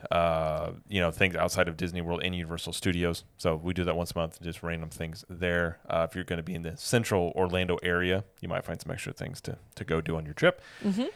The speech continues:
Speaker 1: And if you want even more content from us, like Jamie did some live streams last night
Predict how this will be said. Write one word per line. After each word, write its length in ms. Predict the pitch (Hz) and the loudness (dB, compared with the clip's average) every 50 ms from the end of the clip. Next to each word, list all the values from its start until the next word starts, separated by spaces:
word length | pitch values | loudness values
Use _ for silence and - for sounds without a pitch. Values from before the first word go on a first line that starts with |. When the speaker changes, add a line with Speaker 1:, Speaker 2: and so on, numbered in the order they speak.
| - - | -4 4
Speaker 1:
And 180 | - 127 127 123 | 6 8 8 8
if 80 | 113 | 8
you 80 | 120 127 | 8 6
want 140 | 131 - 127 | 6 8 6
even 200 | 123 120 123 117 | 6 6 6 4
more 300 | 117 117 117 143 202 214 | 6 8 10 10 10 8
content 580 | - - - 95 90 85 - - 87 78 - | 6 4 4 4 4 2 -2 -4 -6 -6 -6
from 220 | - - 80 80 80 | -8 -10 -8 -6 -4
us, 240 | 78 92 104 - | -4 -4 -4 -2
like 140 | - 80 80 | -4 -4 -4
Jamie 220 | 82 85 85 85 80 | -4 -4 -4 -2 -2
did 120 | 85 80 | -4 -4
some 160 | - - 85 | -4 -6 -2
live 260 | 82 90 104 127 123 | 4 8 8 8 8
streams 280 | - - 120 113 110 104 | 6 2 0 0 4 6
last 260 | 104 101 101 98 - | 6 6 6 6 4
night 300 | - 101 98 101 98 - | 4 4 4 4 2 0